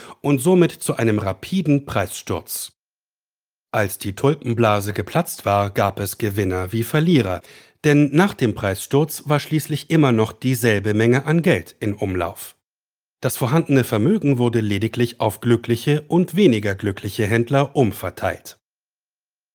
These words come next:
Bei modernen Finanzblasen ist die Sachlage allerdings etwas anders. Denn heutzutage kaufen viele Anleger mit neu geschöpftem Geld, also geliehenem Geld, Aktien und treiben damit die Kurse in die Höhe.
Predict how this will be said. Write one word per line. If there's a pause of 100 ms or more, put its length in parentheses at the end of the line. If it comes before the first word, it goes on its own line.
(160)
Bei
modernen
Finanzblasen
ist
die
Sachlage
allerdings
etwas
anders. (460)
Denn
heutzutage
kaufen
viele
Anleger
mit
neu
geschöpftem
Geld, (220)
also
geliehenem
Geld,
Aktien (280)
und
treiben
damit
die
Kurse
in
die
Höhe.